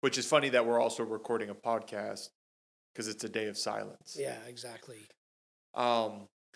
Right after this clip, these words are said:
Speaker 1: so, so not, you know, not to go down that whole rabbit. Oh, in fact, if you are interested in, in that, we, we recorded a,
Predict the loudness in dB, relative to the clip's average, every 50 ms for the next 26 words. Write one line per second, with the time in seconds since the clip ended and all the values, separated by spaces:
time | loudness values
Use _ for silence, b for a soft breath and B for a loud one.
0 | -10 -4 -2 -2 -2 -2 -4 -8 -6 -4 -2 -4 -4 -8 -16 _ _ _ 0 2
1 | 2 2 2 0 -8 -8 -8 -6 -6 -4 -4 -4 -4 -4 -4 -2 -2 0 0 -2
2 | -4 -4 -6 -4 -4 -4 -4 -2 -4 -4 -4 -4 -2 0 0 0 -2 -2 2 6
3 | 8 8 8 6 4 -4 -2 2 6 6 6 6 4 2 -2 -6 -8 -8 -6 -6
4 | -4 -4 -6 -8 -10 -14 -12 -8 -6 -6 -2 -2 -2 -2 -2 -4 -6 -8 -8 -8
5 | -8 -8 -8 -8 -8 -10 -10 -4 -2 -2 0 0 -2 -4 -4 -4 -6 -6 -8 -12